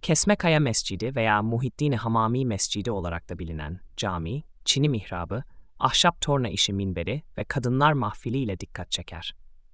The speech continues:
Kadınlar mahfiline sağdaki müezzin mahfilinden merdivenle ulaşılır. Caminin içi bir metre kadar lambri ile kaplıdır.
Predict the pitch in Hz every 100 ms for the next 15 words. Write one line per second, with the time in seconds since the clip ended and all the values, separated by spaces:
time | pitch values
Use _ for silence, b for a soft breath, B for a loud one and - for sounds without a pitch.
0 | - - 143 143 160 151 113 - 98 90
1 | 104 - - 139 147 - 165 135 127 113
2 | 147 156 123 101 - 95 92 92 151 -
3 | - 123 120 113 135 120 85 82 78 -
4 | 80 - - - - - - - - 156
5 | 147 147 170 185 - - 120 147 - -
6 | - 170 147 127 120 - 110 104 98 104
7 | 104 113 139 98 76 82 - 73 156 -